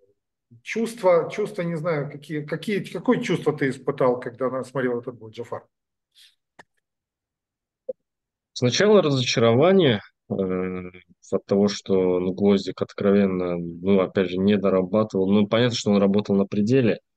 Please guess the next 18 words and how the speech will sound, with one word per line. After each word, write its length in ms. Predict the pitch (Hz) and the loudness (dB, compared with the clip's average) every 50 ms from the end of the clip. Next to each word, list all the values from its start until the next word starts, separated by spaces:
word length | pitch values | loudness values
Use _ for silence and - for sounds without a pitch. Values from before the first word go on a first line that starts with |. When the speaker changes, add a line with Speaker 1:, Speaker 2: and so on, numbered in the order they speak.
| _ _ _ _ _ | _ _ _ _ _
Speaker 2:
хотя 260 | - 98 - 107 104 | -4 -2 0 2 2
мне 220 | 101 104 110 120 117 | 4 4 4 4 2
каж-, 320 | 117 113 101 98 101 101 | 0 0 0 0 -2 -2
казалось, 420 | - - 101 98 117 117 113 107 - | -2 -2 0 2 2 2 2 0 -2
что 160 | - - 95 | -2 -2 0
он 80 | 95 95 | 0 2
может 280 | 95 95 90 92 92 - | 2 0 0 -2 -6 -8
чуть 240 | - 101 - - - | -6 -8 -6 -6 -6
лучше. 180 | 90 85 - _ - | -8 -8 -8 _ -6
А 140 | - 85 90 | -4 -4 -2
потом 440 | - 104 98 101 156 180 185 160 135 | 0 -2 0 2 2 2 4 2 2
я 220 | 107 110 113 113 | 2 4 4 4
задумался, 480 | 107 117 117 127 120 107 95 - 87 85 | 2 2 2 2 2 2 0 0 -2 -4
ну, 100 | 92 101 | -4 -4
слушай, 320 | 101 - 123 104 - 95 | -2 -2 -2 -2 -2 -2
это 180 | 98 - 123 110 | -2 0 0 -2
молодой 480 | 95 98 95 95 95 101 101 113 120 110 | 0 0 0 2 2 2 4 4 2 2
Бенавидес. 600 | 98 101 92 92 92 92 101 113 107 98 98 | 2 2 2 0 0 2 2 2 2 2 0